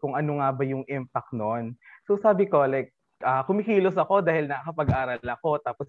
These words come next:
yung iba hindi. Tapos nagpapatuloy ako kumilos kasi nga yung, ah, yung family namin, ayan, kayang magsaing ng bigas, tapos yung iba hindi, ganyan. Very low level lang na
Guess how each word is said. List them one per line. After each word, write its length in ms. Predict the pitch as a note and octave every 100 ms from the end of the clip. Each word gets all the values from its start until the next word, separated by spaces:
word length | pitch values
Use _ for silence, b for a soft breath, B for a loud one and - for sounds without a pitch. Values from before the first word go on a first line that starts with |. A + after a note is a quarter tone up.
| C#3+
yung 120 | G#2+
iba 160 | B2 B2+
hindi. 600 | B2+ A2 A2 C3+ C#3+ C3 - B B B
Tapos 240 | A#2+ C3 E3
nagpapatuloy 560 | D3 C#3+ D#3 C#3+ C#3+ C#3
ako 160 | C#3+ D3+
kumilos 560 | C#3+ D#3+ D#3+ C3+ B2 -
kasi 240 | C#3 D#3+
nga 120 | E3 D3+
yung, 320 | C#3 C3+ C3 _ b b b
ah, 80 | A#2
yung 160 | C#3+ D3
family 400 | D3+ C3+ C#3+ D3
namin, 560 | G3 B3 A3 G3+ F#3+
ayan, 320 | G3 F3 E3+
kayang 320 | E3+ D3+ D3 D3
magsaing 560 | D3 - D3 C3+ C#3+
ng 160 | C#3 C3+
bigas, 640 | D#3 C#3 C#3 C3+ C3 C#3+ -
tapos 240 | B2 - D3
yung 80 | D3
iba 320 | D3 C3+ B2
hindi, 520 | C#3 D#3+ C#3+ C#3+ C3+ C3+
ganyan. 400 | D#3 D3+ D#3+ E3+
Very 320 | A3+ C4 B3+ B B B
low 240 | F#3 G3+ G#3+
level 440 | G3 E3 C#3+ C#3+
lang 320 | C#3+ C3 C3+ C3
na 400 | A#2+ A#2 B2